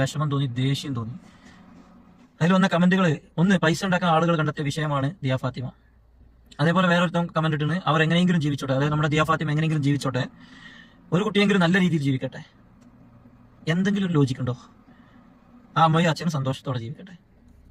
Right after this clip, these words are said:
ഒരു ഇന്റർനെറ്റ്, ഒരു ഫോണും ഉണ്ടെങ്കിൽ ഇതൊന്നും മൈൻഡ് ചെയ്യാറില്ല. പക്ഷേ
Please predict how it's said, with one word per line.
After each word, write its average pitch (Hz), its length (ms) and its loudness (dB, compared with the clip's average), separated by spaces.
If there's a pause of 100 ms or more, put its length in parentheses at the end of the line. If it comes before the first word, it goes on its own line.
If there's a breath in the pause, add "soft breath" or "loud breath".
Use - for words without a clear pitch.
(840)
ഒരു 165 140 4
ഇന്റർനെറ്റ്, 147 360 0
ഒരു 143 120 -2
ഫോണും 120 300 -6
ഉണ്ടെങ്കിൽ 120 280 -8
ഇതൊന്നും 226 340 0
മൈൻഡ് 226 140 4
ചെയ്യാറില്ല. 226 320 2
പക്ഷേ 175 160 -2